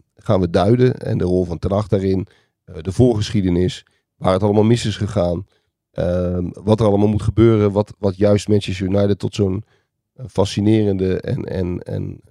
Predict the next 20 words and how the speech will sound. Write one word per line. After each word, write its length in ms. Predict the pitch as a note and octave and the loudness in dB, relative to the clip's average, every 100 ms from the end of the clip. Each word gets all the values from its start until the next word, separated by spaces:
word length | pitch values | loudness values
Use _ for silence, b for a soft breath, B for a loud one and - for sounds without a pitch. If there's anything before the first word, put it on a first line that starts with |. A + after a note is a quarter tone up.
| G2 _ _ _ _ _ _ _ _ _ | _ _ _ _ _ _ _ _ _ _
ja, 160 | - G2 | -6 -6
bijzondere 560 | G2+ F#2 A2+ G#2+ G2 | -2 2 2 4 0
gevallen 520 | - F#2+ G#2+ G2 F#2 F#2 | -2 0 2 4 2 2
grootmacht 580 | - A#2 A#2+ G2+ G2 | 4 6 6 0 -2
maakt. 380 | G2 F#2+ G2 - _ _ _ _ _ _ _ | -2 -2 -4 -8 _ _ _ _ _ _ _
En 200 | G#2 G#2 | -4 -2
die 140 | G2+ | -2
serie 460 | F2+ B2 A#2 G2+ F#2+ | -2 0 2 2 0
die, 420 | F#2 F#2 F2+ F2+ | -2 0 2 2
eh, 120 | F2 E2+ - | 0 -4 -6
die 240 | G#2 G#2 | -2 0
heeft 180 | G2+ F#2+ | 0 2
minimaal 300 | A#2 C3 G#2 | 2 4 4
drie 220 | G2 G#2 | 4 2
afleveringen, 460 | G2 A#2 A#2+ A#2+ A2 | 2 2 0 0 0
waarschijnlijk 400 | G#2 - A#2+ A2+ | 0 2 2 4
nog 120 | F#2+ | 2
wel 100 | F#2 | 2
meer. 360 | F2+ F#2+ C3+ - _ _ _ _ _ _ - | 2 0 0 -6 _ _ _ _ _ _ -8
Ehm, 640 | G2 F#2+ F#2+ G2 F#2+ | -4 -2 -2 -2 -2